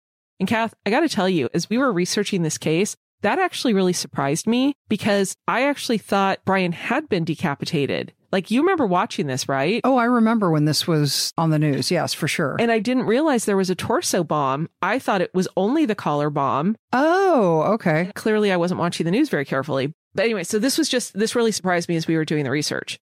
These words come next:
Speaker 2: Like, you were surprised that he went into the autopsy with head intact.
Speaker 1: Correct. And without the collar bomb exploded.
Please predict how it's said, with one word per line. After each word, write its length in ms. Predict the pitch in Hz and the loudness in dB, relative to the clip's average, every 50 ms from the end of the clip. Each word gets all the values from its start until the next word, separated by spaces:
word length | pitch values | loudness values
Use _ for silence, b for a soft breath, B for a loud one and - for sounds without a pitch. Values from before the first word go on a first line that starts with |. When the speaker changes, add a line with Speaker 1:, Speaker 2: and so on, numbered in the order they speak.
| _ _ _ _ _ - | _ _ _ _ _ 0
Speaker 2:
Like, 240 | 214 202 196 - | 0 0 2 2
you 40 | 233 | 2
were 100 | 208 196 | 2 2
surprised 440 | - - 165 - 214 196 185 185 170 | 2 -2 -4 -2 0 0 2 2 0
that 100 | 190 175 | 2 2
he 80 | 180 175 | 2 2
went 200 | 160 165 165 165 | 2 2 2 2
into 180 | 151 - 160 | 0 0 0
the 120 | 156 156 147 | 0 2 2
autopsy 680 | 143 143 - 165 151 135 - - - 151 143 139 - - - | 0 0 -2 -2 -2 -2 -2 0 0 0 0 0 -2 -4 -4
with 220 | - 160 147 - | -2 -2 -2 0
head 180 | - 160 151 143 | 0 -2 0 2
intact. 640 | 139 135 131 - 151 139 107 113 - _ - - - | 2 2 2 0 -2 -4 -4 -6 -10 _ -18 -12 -6
Speaker 1:
Correct. 460 | - - 240 208 - - _ - - _ _ _ _ _ - - | -2 0 0 0 -2 -4 _ -20 -20 _ _ _ _ _ -4 -2
And 320 | 233 254 254 233 180 190 | 0 0 0 0 0 0
without 240 | 196 190 202 165 - | 0 0 0 -2 -2
the 80 | - | -2
collar 300 | - - 190 196 202 185 | -2 0 0 0 0 0
bomb 200 | 170 156 147 131 - - | 0 -2 -2 -2 -4 -4
exploded. 680 | 180 - - - 180 202 208 - - - - 156 | -6 -4 -4 -2 0 0 0 0 -2 -6 -8 -8